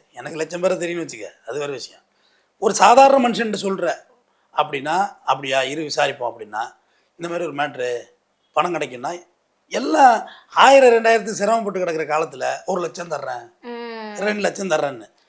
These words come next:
Speaker 1: இந்த இதை மாதிரி தான் செய்ய தெரியாம செஞ்சு மாட்டுறது. ஏடோ கூடமா. எல்லாரும், எல்லாரும், எல்லாரும் செஞ்சிட முடியாதும்மா. அதுக்குன்னு அந்த ப்ரொஃபஷனலா உள்ளவங்க செஞ்சிடுறாங்க. அப்ப ஒரு பணம் கிடைக்கும், ஒரு அஞ்சு லட்சம் கிடைக்கும் அப்படின்னா, ஒரு வ-, அஞ்சு கேஸ் யார் வாங்கிக்கிறது? அதுல ரெண்டு விதம் இருக்கு.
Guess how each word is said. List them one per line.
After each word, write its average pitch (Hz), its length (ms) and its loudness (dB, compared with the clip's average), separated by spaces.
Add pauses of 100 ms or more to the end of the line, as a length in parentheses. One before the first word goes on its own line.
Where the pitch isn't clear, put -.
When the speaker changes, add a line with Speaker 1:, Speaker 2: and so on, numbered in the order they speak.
(140)
Speaker 1:
இந்த 240 140 6
இதை 247 120 8
மாதிரி 233 180 2
தான் 233 100 6
செய்ய 226 220 6
தெரியாம 208 260 4
செஞ்சு 196 240 -6
மாட்டுறது. 160 380 -4 (120)
ஏடோ 240 220 8
கூடமா. 185 320 2 (220)
எல்லாரும், 277 380 8
எல்லாரும், 269 320 8
எல்லாரும் 247 380 6
செஞ்சிட 220 360 0
முடியாதும்மா. 143 400 -4 (600)
அதுக்குன்னு 190 400 2
அந்த 196 40 0
ப்ரொஃபஷனலா 208 560 2
உள்ளவங்க 214 320 0
செஞ்சிடுறாங்க. 175 420 -4 (480)
அப்ப 254 560 6 (520)
ஒரு 202 160 0
பணம் 214 200 4
கிடைக்கும், 160 500 -4 (200)
ஒரு 180 120 -4
அஞ்சு 175 160 -4
லட்சம் 156 220 -8
கிடைக்கும் 139 340 -8 (100)
அப்படின்னா, 127 480 -8 (340)
ஒரு 143 220 -6
வ-, 135 240 -2
அஞ்சு 151 240 -8
கேஸ் 233 280 8
யார் 196 200 4
வாங்கிக்கிறது? 151 480 -4
அதுல 190 200 0
ரெண்டு 208 220 6
விதம் 220 180 6
இருக்கு. 170 300 -4